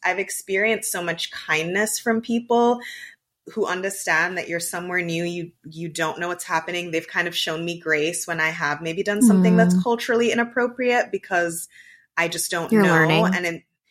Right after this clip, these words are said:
Speaker 1: yeah, and instead of shooting me down and saying, "Oh, she's rude and inappropriate," have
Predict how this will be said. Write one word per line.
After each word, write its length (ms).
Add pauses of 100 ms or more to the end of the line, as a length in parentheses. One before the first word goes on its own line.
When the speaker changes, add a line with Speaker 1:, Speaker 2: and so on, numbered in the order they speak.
(140)
Speaker 1:
yeah, 280
and 100
instead 340
of 120
shooting 320
me 120
down 200
and 100
saying, 180
"Oh, 120
she's 320
rude 500 (260)
and 120
inappropriate," 840 (500)
have 220